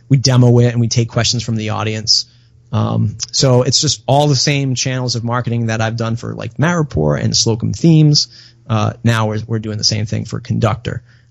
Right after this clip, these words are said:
Uh, but what I do wanna get into now is really training people on Conductor. Like, here's how I use it in my agency to become more profitable and more streamlined. Let me give you that same kind of information, because now maybe you'll buy Conductor,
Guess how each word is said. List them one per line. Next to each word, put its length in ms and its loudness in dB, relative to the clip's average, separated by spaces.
Uh, 140 -14
but 140 -8
what 160 4
I 80 4
do 240 4
wanna 240 4
get 160 0
into 320 -4
now 480 2
is 180 -4
really 220 2
training 560 0
people 420 -6
on 180 0
Conductor. 540 0
Like, 260 0
here's 220 2
how 100 4
I 100 2
use 380 2
it 160 0
in 100 -4
my 220 2
agency 760 0
to 580 4
become 260 2
more 180 4
profitable 540 0
and 80 4
more 120 0
streamlined. 680 4
Let 100 2
me 80 2
give 220 2
you 80 4
that 180 0
same 240 2
kind 160 0
of 80 -2
information, 640 2
because 220 0
now 200 2
maybe 200 2
you'll 160 2
buy 260 0
Conductor, 640 0